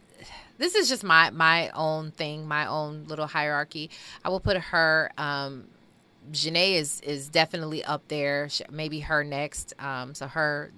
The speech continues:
Jhené. Summer Walker, I do like her. I just wasn't fanning out like everybody when she came out. I think she's great. I think she's great, though.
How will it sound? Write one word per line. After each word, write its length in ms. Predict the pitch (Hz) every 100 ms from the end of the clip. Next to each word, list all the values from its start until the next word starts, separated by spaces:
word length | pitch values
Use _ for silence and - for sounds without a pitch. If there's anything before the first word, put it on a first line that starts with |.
| -
Jhené. 540 | - 143 143 143 143 156 - - - - _ _ _ _ _ -
Summer 400 | - 302 330 339
Walker, 640 | 254 254 262 254 247 240 - -
I 220 | - 220 262
do 280 | 208 262
like 300 | 294 262 269
her. 260 | - 262 254
I 140 | - 202
just 200 | 202 190
wasn't 560 | 185 170 175 156 113
fanning 400 | - 185 165 156
out 160 | 151 139
like 140 | 139 151
everybody 460 | 135 139 131 131
when 120 | 127
she 120 | 131 -
came 200 | 135 127
out. 160 | 123 -
I 80 |
think 180 | 190 311
she's 180 | - 226
great. 360 | 160 165 - - -
I 80 |
think 160 | 196 240
she's 180 | - 185
great, 280 | 175 139 -
though. 220 | -